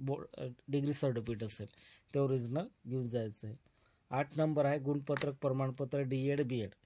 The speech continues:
बघा, या ठिकाणी तुमचं डीएड झालं असेल किंवा बीएड झालं असेल, तर याच्यात तुमचं जे डीएड किंवा बीएड झालं असेल त्याचं मार्कशीट आणि त्याचं डिग्री सर्टिफिकेट तुम्हाला घेऊन जायचं आहे.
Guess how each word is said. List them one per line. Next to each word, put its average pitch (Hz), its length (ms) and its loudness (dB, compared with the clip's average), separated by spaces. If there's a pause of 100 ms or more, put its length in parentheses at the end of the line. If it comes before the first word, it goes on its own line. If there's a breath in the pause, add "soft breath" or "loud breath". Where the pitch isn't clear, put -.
(400 soft breath)
बघा, 135 160 2
या 147 40 6
ठिकाणी 143 360 -2
तुमचं 135 400 -2
डीएड 135 280 0
झालं 135 260 2
असेल 139 320 4 (280)
किंवा 131 200 -2
बीएड 131 340 0
झालं 131 260 0
असेल, 123 300 4 (480 soft breath)
तर 131 60 -2
याच्यात 139 380 2 (160)
तुमचं 139 280 -2
जे 139 260 0 (280)
डीएड 139 400 0
किंवा 139 160 2
बीएड 139 260 0
झालं 135 260 0
असेल 131 260 2
त्याचं 139 240 -2
मार्कशीट 139 600 -2 (160)
आणि 135 320 -4
त्याचं 139 340 -2
डिग्री 135 240 -2
सर्टिफिकेट 127 600 -2
तुम्हाला 120 320 -4 (540 soft breath)
घेऊन 135 240 2
जायचं 104 400 4
आहे. 110 160 -8